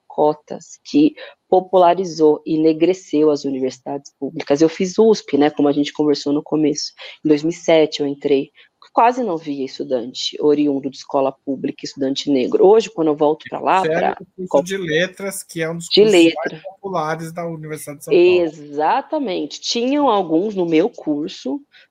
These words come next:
Speaker 1: é, bastante até, de fato, pela característica dele, curso, né, de formação de professores, essencialmente,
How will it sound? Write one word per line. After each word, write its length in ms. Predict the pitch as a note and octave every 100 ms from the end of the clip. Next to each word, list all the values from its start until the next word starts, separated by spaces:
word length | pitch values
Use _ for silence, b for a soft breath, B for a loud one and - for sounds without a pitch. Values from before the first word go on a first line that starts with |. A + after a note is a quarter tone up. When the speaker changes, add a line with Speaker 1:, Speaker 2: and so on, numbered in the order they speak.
| _
Speaker 1:
é, 720 | - C#3 C3 B2+ A2+ D2 - -
bastante 640 | - F#3+ - D3+ C#3+ -
até, 420 | D3+ - C3+ B2+ E3
de 140 | -
fato, 300 | - C3+ -
pela 180 | C#3 C3+
característica 800 | - D3 - D3 D3 G#3 - D#3+
dele, 520 | C#3+ C#3+ A3+ A3+ F#3 _
curso, 300 | - - C#3+
né, 140 | F3
de 200 | F3 - -
formação 400 | C#3+ C3+ D3+ D3
de 100 | -
professores, 720 | D3+ - C#3+ - D3+ F#3 D3
essencialmente, 920 | B2 - B2 C3+ C3 B2 B2+ - -